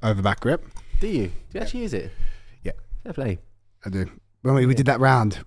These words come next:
Speaker 1: up with Christian, and Christian got stuck. He couldn't get out. Do you
Speaker 2: Oh,
Speaker 1: remember
Speaker 2: man,
Speaker 1: that?
Speaker 2: he was,
Speaker 1: I
Speaker 2: it
Speaker 1: kept
Speaker 2: was
Speaker 1: it.
Speaker 2: so funny. He
Speaker 1: It
Speaker 2: was
Speaker 1: was,
Speaker 2: so angry.
Speaker 1: it was so
Speaker 2: It was
Speaker 1: funny.
Speaker 2: so funny. He was
Speaker 1: He
Speaker 2: so angry.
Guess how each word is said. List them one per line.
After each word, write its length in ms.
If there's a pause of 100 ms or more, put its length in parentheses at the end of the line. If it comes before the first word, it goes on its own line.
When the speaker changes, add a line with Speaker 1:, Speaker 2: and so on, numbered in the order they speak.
Speaker 1:
up 120
with 120
Christian, 400
and 100
Christian 240
got 100
stuck. 300
He 80
couldn't 180
get 100
out. 180
Do 60
you 40
Speaker 2:
Oh, 40
Speaker 1:
remember 220
Speaker 2:
man, 60
Speaker 1:
that? 60
Speaker 2:
he 80
was, 260
Speaker 1:
I 20
Speaker 2:
it 40
Speaker 1:
kept 100
Speaker 2:
was 120
Speaker 1:
it. 60
Speaker 2:
so 180
funny. 340
He 80
Speaker 1:
It 20
Speaker 2:
was 60
Speaker 1:
was, 100
Speaker 2:
so 280
angry. 340
Speaker 1:
it 20
was 100
so 160
Speaker 2:
It 20
was 100
Speaker 1:
funny. 260
Speaker 2:
so 160
funny. 240
He 100
was 100
Speaker 1:
He 60
Speaker 2:
so 80
angry. 260